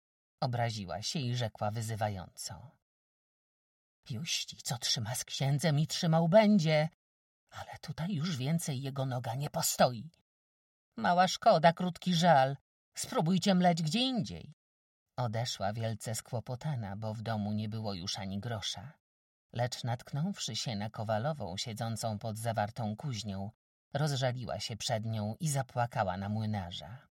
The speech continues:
Ale Kowalowa ozwała się z prześmiechem.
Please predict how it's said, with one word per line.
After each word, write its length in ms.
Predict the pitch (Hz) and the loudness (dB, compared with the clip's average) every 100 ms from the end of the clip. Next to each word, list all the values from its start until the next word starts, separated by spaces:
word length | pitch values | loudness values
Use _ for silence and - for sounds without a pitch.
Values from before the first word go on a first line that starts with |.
| _ _ _ - | _ _ _ -8
Ale 240 | 147 226 | -6 -6
Kowalowa 560 | - 101 120 113 87 165 | -8 -4 -2 -2 0 0
ozwała 480 | 160 123 98 85 107 | 0 -4 -6 -6 -6
się 160 | - | -8
z 80 | - | -8
prześmiechem. 800 | - 147 - 165 - 65 90 | -6 -6 -4 -4 -6 -12 -14